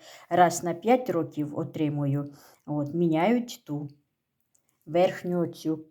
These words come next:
корочку з паспорта. Тут нема наклейки, а тут оця наклейка, мабуть, її треба зняти, я так думаю. От, бачите, тут ландиші,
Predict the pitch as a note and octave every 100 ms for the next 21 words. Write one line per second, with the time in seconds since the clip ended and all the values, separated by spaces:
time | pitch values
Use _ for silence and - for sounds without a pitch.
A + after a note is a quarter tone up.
0 | _ D3+ C#3 C#3 C#3 - D3+ C#3 _ _
1 | _ - - - - C#3+ C#3 - C#3+ -
2 | D3 - F3 G3 G3+ B3 G#3 D#3 - D3
3 | C#3+ C#3 D#3 D3 G#3+ - G3+ - G3+ G#3
4 | G3+ E3 C#3 C3+ D3+ D3+ D#3 E3 - E3+
5 | E3 E3 E3 E3+ - F3+ D#3+ A2 - -
6 | _ _ _ _ _ _ _ _ C3 C3+
7 | D3 C3 - - - - - B2+ _ _
8 | - C2+ - - - - _ _ E3+ D3
9 | C3 C3+ G3 G3 - D3+ - C#3+ C#3+ C3+
10 | C3+ C#3 C#3 - C#3